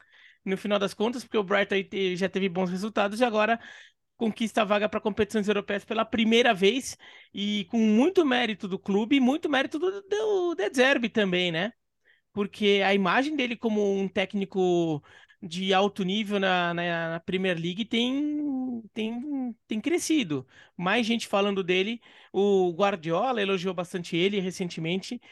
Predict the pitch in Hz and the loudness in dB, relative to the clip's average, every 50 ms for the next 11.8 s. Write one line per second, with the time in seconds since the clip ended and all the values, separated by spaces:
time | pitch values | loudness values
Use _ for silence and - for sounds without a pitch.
0 | - - - - _ - 180 180 196 214 - - 226 - - 240 226 226 214 196 | -20 -20 -20 -20 _ -4 0 2 2 2 0 -2 -6 -4 -2 -2 -2 0 0 -2
1 | 175 160 - - - _ 196 196 - 208 190 180 196 202 202 202 208 208 202 160 | -4 -6 -8 -16 -12 _ -6 -4 -2 -2 0 2 2 2 2 2 0 0 0 2
2 | 180 180 196 - 233 214 208 - 220 214 214 208 208 202 196 - 208 196 190 214 | 2 0 0 0 -4 -6 -4 -2 -2 -2 -2 -2 -2 -4 -4 -2 -4 -4 -2 -4
3 | 202 190 196 202 190 - 214 - 214 202 208 196 185 196 208 247 - - - - | -4 -2 -2 -4 -4 -4 -8 -4 0 2 2 4 4 2 2 0 -4 -8 -16 -20
4 | - - - - 359 392 - 285 226 - 247 254 269 - 285 254 233 - 240 240 | -20 -16 -6 -2 -2 0 2 2 0 2 2 0 2 2 2 0 2 2 2 2
5 | 226 - - - 220 233 240 240 - 240 220 220 233 233 262 269 285 269 - 311 | 0 -4 -8 -6 -2 -2 -2 0 0 0 0 0 0 0 0 -2 -2 0 0 0
6 | 294 240 220 233 233 220 190 196 - - 208 208 208 185 196 196 190 196 196 226 | 0 2 2 2 2 2 0 -2 -2 -2 -2 -2 -2 -2 -4 -4 -4 -6 -8 -2
7 | 226 254 294 302 302 254 240 220 175 147 147 180 196 196 165 - 185 185 180 - | 0 0 0 2 2 4 4 4 2 0 -2 -4 -4 -6 -6 -6 -6 -6 -4 -4
8 | 185 180 175 190 185 - - 196 190 190 185 185 180 175 180 170 - - 185 - | -4 -2 -2 -4 -6 -2 -2 0 0 0 0 0 -2 -2 -4 -4 -6 -8 -8 -4
9 | - 233 214 196 190 190 196 196 - 220 220 226 202 196 185 165 151 - 139 120 | 0 2 4 4 4 4 2 0 0 -2 -2 -2 -2 -2 -4 -4 -4 -6 -10 -12
10 | - _ - - - - - _ - 175 185 190 202 190 208 190 165 175 175 175 | -12 _ -20 -20 -20 -20 -18 _ 0 2 2 2 4 2 2 2 2 2 2 2
11 | 196 196 - 214 202 202 208 202 180 185 185 170 185 214 220 | 0 0 0 0 0 0 0 -2 -2 -4 -4 -4 -6 -8 -10